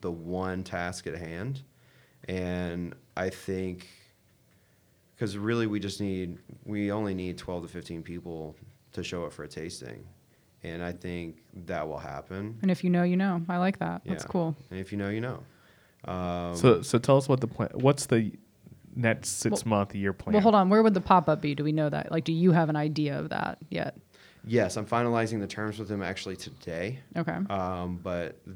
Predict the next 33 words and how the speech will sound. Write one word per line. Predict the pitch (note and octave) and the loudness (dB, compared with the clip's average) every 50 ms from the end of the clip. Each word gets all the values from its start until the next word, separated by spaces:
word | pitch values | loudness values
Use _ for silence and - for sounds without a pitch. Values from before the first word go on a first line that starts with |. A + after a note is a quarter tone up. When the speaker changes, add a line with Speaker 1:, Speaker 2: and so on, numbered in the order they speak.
| E2+ | -4
Speaker 1:
that | F#2+ F#2+ F#2 F#2+ D2+ F2 | -2 0 0 0 0 -2
will | F#2 F#2+ F#2+ F#2 | -2 -2 0 0
be | F2 F#2+ F#2+ | 0 -2 -4
announced. | F#2 F#2 F2+ F2+ F#2 F2+ F2 F2+ F2+ - - - - | -4 -2 -2 -4 -4 -4 -4 -6 -6 -8 -12 -8 -6
There's | F#2+ F#2+ F#2 - | -6 -6 -4 -4
not | F#2+ F2+ F2+ | -4 -4 -4
gonna | F#2 F#2 | -6 -8
be | E2 F2+ F2+ | -6 -6 -6
any | F#2 F#2 F2+ | -4 -4 -6
secret | F2 - - F#2+ E2+ F#2+ E2+ F#2+ | -6 -6 -8 -8 -8 -6 -6 -4
location | F#2 E2+ - E2 E2 - - F2 F2 | -4 -6 -6 -8 -10 -10 -10 -10 -8
type | F#2 F#2 E2+ - - | -8 -8 -10 -10 -10
stuff. | - F2+ F2+ E2+ F2 - | -8 -6 -6 -6 -6 -8
It's | - - - | -12 -14 -12
gonna | - F2+ D#2+ | -10 -10 -8
be, | E2 D#2+ D#2+ E2 D#2 - - - - _ - | -8 -8 -8 -10 -10 -12 -18 -20 -20 _ -8
you | - G2 G2 | -4 -2 -2
know, | G2 F#2+ F#2+ F#2+ F#2+ | 0 0 0 0 -2
from | F#2 - F2+ E2+ | -4 -6 -6 -6
day | F#2+ F2+ F#2 | -4 -4 -2
one | F2+ F#2 F#2 F#2 F2+ F#2 F#2 F#2 F2+ | -2 -4 -4 -4 -4 -4 -6 -4 -4
where | F2+ F2 | -4 -4
it's | E2+ - | -6 -6
gonna | - E2+ D2+ | -8 -10 -8
be, | F#2 F2+ F2+ F2+ F#2 F2 | -6 -6 -4 -4 -4 -4
so | - E2+ | -6 -6
you | E2+ F2 E2+ | -6 -6 -8
can | - D#2 | -8 -10
plan | - - F2 F2+ F2+ | -10 -8 -6 -6 -4
out | F2 F2 F2 | -4 -4 -4
everything | F2 F2 F2 F2 F2 F2+ F2+ | -4 -6 -6 -6 -8 -8 -8
around | F2 F2 F2+ F#2 F#2+ G2 | -6 -6 -6 -4 -4 -2
it. | G2+ G2+ - - | -2 -4 -4 -6